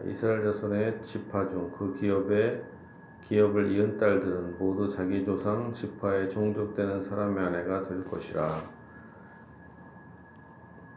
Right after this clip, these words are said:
그리하면 이스라엘 자손이 각기 조상의 기업을 보존하게 되어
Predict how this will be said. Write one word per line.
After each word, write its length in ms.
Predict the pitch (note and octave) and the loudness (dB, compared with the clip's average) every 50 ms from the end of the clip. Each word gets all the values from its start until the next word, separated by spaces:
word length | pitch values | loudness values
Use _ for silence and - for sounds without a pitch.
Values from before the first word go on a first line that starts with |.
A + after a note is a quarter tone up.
| - - - - - - - - - - - - | -20 -20 -20 -20 -20 -20 -20 -20 -20 -20 -8 -2
그리하면 560 | - A#2 G#2+ A2+ A2 A2 G#2+ G#2+ G#2+ G#2 G2 | 0 2 4 4 4 4 4 2 2 2 0
이스라엘 380 | G2 F#2 - - G#2+ G#2+ G#2+ G#2 | 0 -2 0 2 6 6 6 6
자손이 540 | G2+ G2 F#2+ F#2+ F#2+ F#2 F#2 F#2 F#2 F#2 - | 6 4 0 0 0 2 2 2 0 0 -2
각기 480 | - G2+ G2 - - - A2 G#2 G2+ | -2 -4 -4 -4 -4 -2 0 0 0
조상의 560 | G2+ G#2 G2+ - - F#2+ F#2+ F#2+ G2 G2+ G2+ G2+ | 0 -2 -4 -2 -2 -2 0 0 0 0 0 -2
기업을 540 | - G2+ F#2+ F#2 F#2 F#2 G2+ A2 A#2+ A#2 | 0 0 2 2 2 2 2 0 0 0
보존하게 720 | - - G2 F#2+ F#2 G#2 F#2+ F#2+ F#2 F#2 G2+ G#2 G#2 G#2 G2+ | -2 -4 -4 -2 0 0 0 0 -2 -2 0 0 0 -2 -2
되어 540 | - - D#2+ D#2 D#2+ D#2+ D#2+ D#2+ D#2 D#2 | -2 -2 -2 -2 0 -2 -2 -4 -6 -8